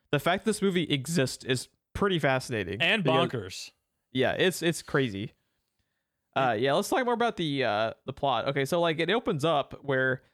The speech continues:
Speaker 1: Nick Cage is basically kind of at that point again, uh, how he was in real life, where he's kind of, like, in the hole financially. Don't they say he's been, like, living at, like, a hotel for a year and owes them, like, six hundred thousand dollars?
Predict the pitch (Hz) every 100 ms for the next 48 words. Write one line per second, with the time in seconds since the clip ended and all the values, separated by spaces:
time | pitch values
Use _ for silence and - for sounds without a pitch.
0 | _ _ 180 175 180 170 160 151 - -
1 | _ _ _ _ _ _ _ _ 175 139
2 | 123 160 160 160 156 160 147 147 143 -
3 | _ _ _ _ _ - 170 170 160 160
4 | - - 165 165 156 - 151 127 151 156
5 | 147 135 135 _ - 127 123 139 139 143
6 | 135 127 180 160 131 135 135 135 131 -
7 | 139 131 123 120 110 143 127 131 120 123
8 | 117 123 123 117 113 - 147 156 175 170
9 | 160 175 170 139 143 151 143 151 107 160
10 | 151 - 135 147 165 147 147 156 151 -
11 | 143 - 185 175 170 - 160 - 165 180
12 | 151 143 151 - 156 127 127 151 277 220